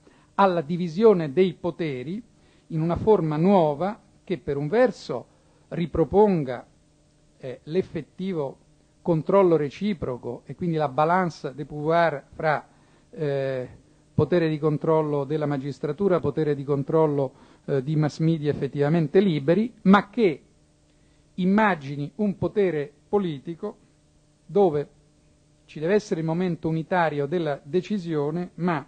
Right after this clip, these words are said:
a partire da una apertura e frantumazione, se vogliamo, dei eh, soggetti politici che consenta di avere certamente una quota di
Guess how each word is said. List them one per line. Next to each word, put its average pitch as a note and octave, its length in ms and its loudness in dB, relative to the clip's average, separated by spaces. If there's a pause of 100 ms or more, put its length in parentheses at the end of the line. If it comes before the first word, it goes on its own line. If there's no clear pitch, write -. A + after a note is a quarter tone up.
(640)
a F3+ 120 -4
partire F#3 640 -4
da E3 140 2
una F3 280 2
apertura F#3+ 720 0
e E3+ 80 4
frantumazione, E3+ 1300 2
se F3+ 160 -4
vogliamo, D3+ 840 0 (120)
dei D3+ 480 2 (400)
eh, D3 220 -4
soggetti F3 680 -2
politici F#3+ 640 0
che F3+ 160 -4
consenta C#3 840 -4
di D#3+ 160 -4
avere C3+ 500 0 (640)
certamente E3 880 0
una F3+ 240 0
quota D3+ 520 0
di C#3+ 320 -8